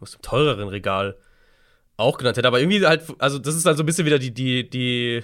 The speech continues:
Herangehensweise, Frage, wie jetzt bei den Trade-Geschichten, wie sehr gewichtet man den Preis mit ein, ne?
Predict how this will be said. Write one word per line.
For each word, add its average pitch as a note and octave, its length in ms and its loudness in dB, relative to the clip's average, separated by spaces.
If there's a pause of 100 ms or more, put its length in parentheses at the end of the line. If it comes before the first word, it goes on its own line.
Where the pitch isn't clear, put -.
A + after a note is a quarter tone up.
Herangehensweise, D3+ 880 2
Frage, C#3+ 480 0
wie C3+ 60 -4
jetzt C3 140 -6
bei A#2+ 80 -2
den A2+ 120 -6
Trade-Geschichten, C#3+ 720 -4 (400)
wie B2+ 120 -4
sehr C3+ 160 2
gewichtet C3+ 360 -2
man C#3+ 100 2
den B2+ 100 -2
Preis C3+ 260 2
mit E3+ 120 -2
ein, D#3+ 300 2
ne? C#3+ 220 -2